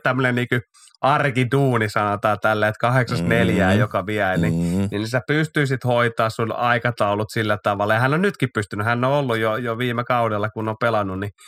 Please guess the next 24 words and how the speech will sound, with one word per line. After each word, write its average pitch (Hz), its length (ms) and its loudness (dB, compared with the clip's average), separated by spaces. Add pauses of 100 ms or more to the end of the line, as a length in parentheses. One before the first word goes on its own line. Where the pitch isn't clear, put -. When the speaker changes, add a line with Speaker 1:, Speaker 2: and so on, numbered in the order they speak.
(280)
Speaker 1:
politiikassa 110 580 -2
mukana 107 400 -4
ja 92 120 -2
ollut 104 160 -2
edustajana 101 480 -4
Helsingin 104 480 -6
valtuustossa, 98 680 -4
niin, 104 180 -4
niin 113 140 -4
sinähän, 123 440 0
niin, 117 120 0 (600)
niin 123 120 -2 (500)
miltä 156 260 0
Seanin 170 420 0
pelit 151 280 0
näytti? 156 500 0 (460)
Hän 123 220 0 (200)
harkkakausi 139 840 -2
sinä 135 220 0
maajoukkueen 127 640 2
kanssa, 120 380 0
ei 127 180 0
ollut 131 200 0
roolia, 113 680 0